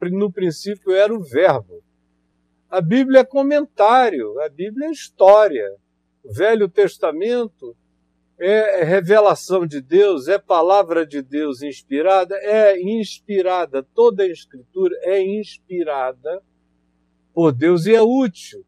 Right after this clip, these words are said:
E o Velho Testamento teve a sua utilidade, com exceção dos livros que continuam na vigência, e não são livros, são partes dos livros.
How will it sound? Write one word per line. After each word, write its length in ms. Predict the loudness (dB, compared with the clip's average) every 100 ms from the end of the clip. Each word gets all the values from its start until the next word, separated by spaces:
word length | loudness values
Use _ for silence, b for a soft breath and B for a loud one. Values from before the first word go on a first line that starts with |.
| _ _ _ _ _ -4
E 160 | 0 0
o 100 | 2
Velho 400 | 4 4 4 2
Testamento 920 | 0 0 -2 -4 -2 -4 -4 -10 -20 _
teve 460 | 8 10 10 6 -4
a 100 | -6
sua 360 | -6 -14 -12 -12
utilidade, 960 | -12 -12 -10 -8 -4 -4 -4 _ -20 _
com 100 | -6
exceção 840 | -6 -4 -8 -8 -6 -2 0 -2 -6 _ _ _ -8
dos 240 | -2 -2
livros 680 | 0 0 0 0 -2 -4 -10 _ _ _
que 140 | -6
continuam 680 | 0 0 0 -2 0 2 2
na 160 | 2
vigência, 840 | 0 -2 -2 -2 -2 -2 -8 -12 -6
e 100 | -4
não 220 | -2 -2
são 280 | -4 -4 -2
livros, 640 | 0 -2 -2 -6 -10 -12 _ _ _ _
são 280 | -6 -2 -2 -6 0
partes 680 | 2 2 0 -16 -20 -18
dos 240 | -14 -14 -12
livros. 640 | -8 -8 -10 _ _ _